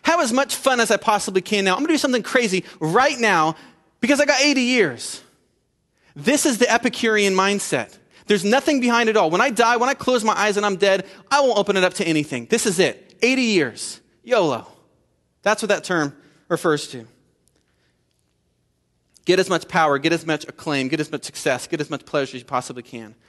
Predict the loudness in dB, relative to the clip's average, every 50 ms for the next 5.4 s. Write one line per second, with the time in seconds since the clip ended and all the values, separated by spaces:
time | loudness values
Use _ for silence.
0 | _ _ _ _ _ _ -2 2 2 2 2 0 -2 -2 -2 -2 -2 0 0 0
1 | 0 0 -2 -2 -2 -2 -2 -4 -4 -4 -4 -4 -4 -6 -6 -6 -6 -6 -4 -4
2 | -4 -2 -4 -6 -4 -4 -2 0 0 0 0 0 -2 -2 -2 -2 -2 -2 -4 -2
3 | -2 -2 -2 -4 -6 -6 -6 -6 -4 -6 -6 -8 -10 -14 -12 -10 -10 -6 -4 -4
4 | -6 -6 -6 -6 -8 -6 -6 -6 -6 -8 -10 -14 _ _ -20 _ _ _ _ _
5 | _ -6 -2 0 2 2 2